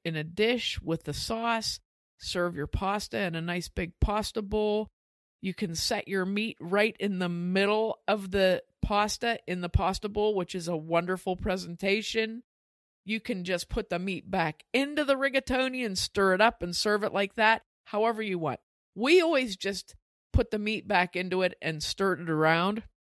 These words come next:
But when I did it this last time, I just put it in my big flat pasta bowl and put that meat in the middle, and boy, did it look nice. And serve nice and hot with a little extra sauce if you want.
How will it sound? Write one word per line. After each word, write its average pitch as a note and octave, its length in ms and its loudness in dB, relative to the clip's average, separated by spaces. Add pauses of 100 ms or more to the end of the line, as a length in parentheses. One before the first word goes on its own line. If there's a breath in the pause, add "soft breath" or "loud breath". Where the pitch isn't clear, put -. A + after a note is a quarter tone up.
(400)
But F#3 200 4
when D3+ 200 -2
I A3+ 180 6
did F3+ 240 4
it E3 160 2
this D#3+ 200 -6
last D#3+ 360 0
time, C#3 380 -2 (400)
I E3+ 180 6
just F3+ 240 -2
put - 160 0
it E3 140 -2
in D#3+ 100 -2
my D3 160 -2
big F3+ 240 -4
flat E3 340 -2
pasta E3+ 400 -2
bowl C#3 300 -4
and B2+ 160 -10
put F3+ 200 -2
that - 180 -4
meat F3+ 260 -8
in D#3 80 -14
the D#3 60 -10
middle, D#3+ 360 -4
and E3+ 200 -10
boy, F#3+ 180 -2
did D#3+ 160 -4
it - 140 -8
look F#3+ 240 -8
nice. C3+ 460 -6 (760)
And D3+ 200 -4
serve A3+ 720 0
nice G3+ 340 -2
and F#3 140 0
hot A3 340 -2 (600)
with F3 140 -8
a E3 60 -2
little F#3 240 2
extra F3+ 340 -4
sauce A#3 460 0
if A3+ 140 -12
you A3+ 140 -6
want. A3+ 400 -4